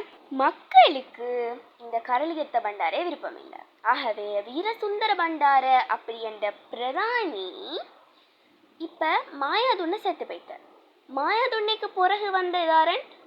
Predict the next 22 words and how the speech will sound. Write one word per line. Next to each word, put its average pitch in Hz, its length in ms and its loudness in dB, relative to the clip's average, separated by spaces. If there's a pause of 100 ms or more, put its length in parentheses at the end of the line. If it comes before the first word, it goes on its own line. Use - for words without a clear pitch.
(300)
முதலாம் 381 580 2
ராஜசிங்கன். 240 720 0 (420)
சீதாவக்கை 277 680 2
மன்னன். 170 420 -8 (500)
இப்ப 254 140 -6
ஜெயவீர 262 340 8
பண்டாரையும் 359 800 2
செத்து 311 320 -2
வைத்த, 247 580 2 (460)
ஜெயவீர 320 480 -2
பண்டாரைக்கு 370 440 2
பிறகு 359 300 2
வந்ததாரன் 339 600 0
கரளியத்த 294 540 0
பண்டார. - 400 -4 (600)
கரளியத்த 466 480 -2
பண்டார 349 300 2
போர்த்துக்கேயரோட 339 800 2
நல்லமே. 320 500 -2 (340)
அதனால 233 800 0
வீரசுந்தர 403 680 -2
பண்டார 220 680 -2